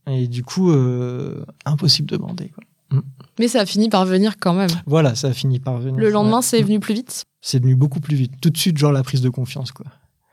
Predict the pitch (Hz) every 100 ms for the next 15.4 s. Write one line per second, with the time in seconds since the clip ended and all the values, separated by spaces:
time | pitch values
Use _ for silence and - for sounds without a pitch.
0 | _ 139 131 135 139 143 151 147 123 123
1 | 165 - - _ _ _ - 131 208 151
2 | 143 139 - - - 127 294 - 330 -
3 | - - - - 233 240 254 240 269 254
4 | 214 208 196 196 - 190 - 320 - 139
5 | 156 190 175 180 143 - 151 156 131 135
6 | 135 - 127 123 151 - _ _ _ _
7 | - - 131 135 127 135 - 131 123 -
8 | 135 120 120 117 117 - 131 131 123 117
9 | 151 175 185 180 170 180 165 160 113 117
10 | 127 117 110 113 147 170 196 202 208 -
11 | 208 - 214 269 240 - - _ _ -
12 | 156 170 135 123 151 160 190 160 147 151
13 | 190 165 143 139 135 135 - 123 131 185
14 | 156 143 135 127 - 151 143 131 202 196
15 | - 190 185 202